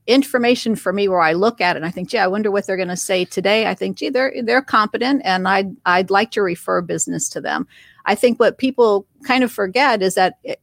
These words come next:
it, even though real estate, we're selling property, selling is more about listening than it is about talking. I think, um, you know, when we're building relationships, we all like to have a,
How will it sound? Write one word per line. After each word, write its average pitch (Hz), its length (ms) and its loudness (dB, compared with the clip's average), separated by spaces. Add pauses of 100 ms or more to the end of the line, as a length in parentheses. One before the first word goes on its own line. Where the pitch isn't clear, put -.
it, 214 280 2
even 262 280 0
though 226 120 2
real 214 220 2
estate, - 300 -4
we're 196 120 -2
selling 196 420 -2
property, 180 600 -2
selling 202 640 -2
is 170 420 -2
more 185 240 -2
about 180 280 -4
listening 208 540 -6
than 180 300 -4
it 165 140 -8
is 165 340 -6
about 160 380 -2 (100)
talking. - 540 -4 (420)
I 180 120 2
think, 190 440 -4 (220)
um, 170 440 2
you 208 140 2
know, 190 100 4
when 190 220 4
we're 190 140 4
building 208 340 4
relationships, 185 680 0
we 185 100 0
all 185 240 4
like 175 280 0
to 180 100 -8
have 165 540 -2
a, 175 160 0